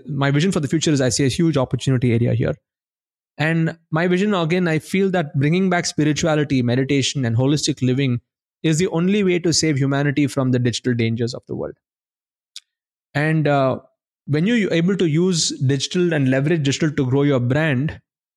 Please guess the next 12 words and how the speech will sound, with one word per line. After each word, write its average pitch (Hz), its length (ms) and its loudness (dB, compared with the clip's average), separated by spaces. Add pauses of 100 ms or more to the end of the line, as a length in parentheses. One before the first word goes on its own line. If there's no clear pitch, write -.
(460)
that's 139 280 -2
great. 143 400 0 (600)
But 143 260 -2 (160)
use 190 460 2
that 190 180 2
influence 160 760 0 (260)
to 143 80 2
help 156 280 0
people 147 240 0
live 127 200 2
happier 113 340 -2
lives. - 420 -6